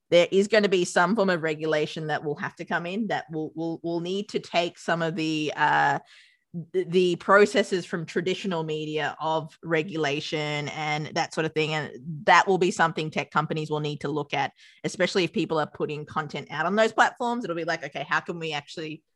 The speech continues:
filter this, or how can we actually regulate this, um, to ensure, to your point, um, Brian, that level of accountability is maintained?" Um, because I think, i-, to your point, you can go on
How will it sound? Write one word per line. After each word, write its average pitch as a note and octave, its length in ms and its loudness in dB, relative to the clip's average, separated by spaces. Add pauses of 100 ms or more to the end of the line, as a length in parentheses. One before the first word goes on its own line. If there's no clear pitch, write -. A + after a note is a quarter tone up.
(120)
filter F#4+ 300 4
this, F#3 220 -4
or E3 120 0
how E3 160 2
can E3 160 -8
we D#3+ 80 -6
actually D#3+ 280 -4
regulate G#3+ 540 0
this, C#3 400 -6
um, D#3 520 -2
to F3+ 140 -4
ensure, F3 600 -2 (340)
to G#3+ 100 -2
your F#3 160 2
point, F#3+ 440 2
um, D#3 240 4
Brian, D#3 380 4
that D#3+ 180 4
level E3 280 2
of D3+ 100 0
accountability D3+ 840 0
is D#3 160 -10
maintained?" C#3+ 640 -8 (440)
Um, C#3 500 2 (140)
because G3 300 6
I G3 100 8
think, A3+ 400 0 (320)
i-, F#3 60 -6
to A3+ 220 -2
your A3+ 160 6
point, F#3 340 4
you F3 100 0
can F#3+ 140 0
go F#3+ 200 8
on F#3+ 300 4